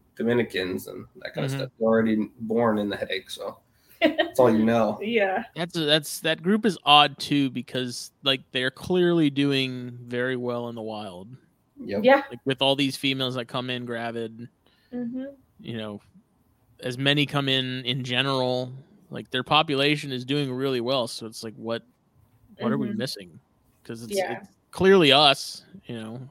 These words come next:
Speaker 2: it's not like they're just not <laughs> reproducing in the wild 'cause the things just, it seems like they're freaking everywhere.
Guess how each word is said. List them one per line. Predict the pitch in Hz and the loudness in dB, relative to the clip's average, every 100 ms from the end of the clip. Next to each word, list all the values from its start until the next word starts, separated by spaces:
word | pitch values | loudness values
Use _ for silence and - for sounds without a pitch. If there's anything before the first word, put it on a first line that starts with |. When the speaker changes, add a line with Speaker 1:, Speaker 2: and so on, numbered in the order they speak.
| - | -16
Speaker 2:
it's | 123 | -8
not | 139 123 | -6 -2
like | 131 131 | -4 -2
they're | 123 | -6
just | 127 - _ 135 | -6 -12 _ -10
not | 123 123 | -8 -6
<laughs> | 131 | -6
reproducing | 131 - 160 - - 160 | -6 2 0 2 -2 0
in | 143 | 0
the | |
wild | 123 135 151 143 143 | 0 2 2 2 -2
'cause | 139 | -8
the | 143 131 | -10 -12
things | 143 139 | -10 -8
just, | 139 139 - | -10 -12 -14
it | 135 - | -18 -16
seems | - 160 | -12 -8
like | 151 | -8
they're | 147 | -8
freaking | 143 160 180 | -8 -6 -4
everywhere. | 208 254 233 135 113 | -4 -2 -2 -2 -4